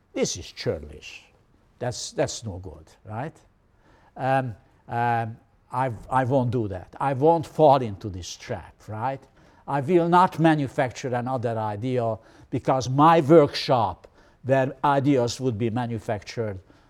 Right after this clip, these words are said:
would be also a workshop which smells, right, and which is full with coercion, and I would subject others to, uh, um, um, uh,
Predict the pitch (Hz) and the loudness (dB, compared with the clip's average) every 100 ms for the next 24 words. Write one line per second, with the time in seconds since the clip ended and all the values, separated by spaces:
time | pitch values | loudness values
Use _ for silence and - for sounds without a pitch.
0 | _ 127 110 98 123 - 156 156 - - | _ -6 -4 -6 -2 10 12 12 10 0
1 | 127 110 113 104 120 117 - 123 98 - | -2 -2 -6 -4 -2 -2 -6 -6 -8 -10
2 | 107 - - 110 101 95 87 - - - | -12 -10 -10 -8 -8 -8 -8 -10 -10 -12
3 | _ _ _ _ 123 117 123 - 117 113 | _ _ _ _ -6 -6 -6 -8 -8 -8
4 | 117 117 - - 160 143 135 127 110 - | -8 -12 -16 -4 2 4 4 2 -4 -6
5 | - 110 117 - - 113 92 - _ - | -4 -2 -4 -6 -8 -8 -10 -16 _ -14
6 | 117 160 156 147 110 - 113 90 110 87 | -4 6 6 6 2 -6 -10 -10 -14 -16
7 | - 98 85 80 80 - - _ _ _ | -14 -14 -12 -16 -16 -18 -20 _ _ _
8 | - - 120 98 87 - _ 110 92 78 | -18 -8 -6 -6 -10 -16 _ -12 -12 -14
9 | _ _ _ - - 110 101 92 - - | _ _ _ -18 -14 -12 -12 -12 -18 -20
10 | - 113 101 92 - _ _ _ | -20 -16 -14 -16 -20 _ _ _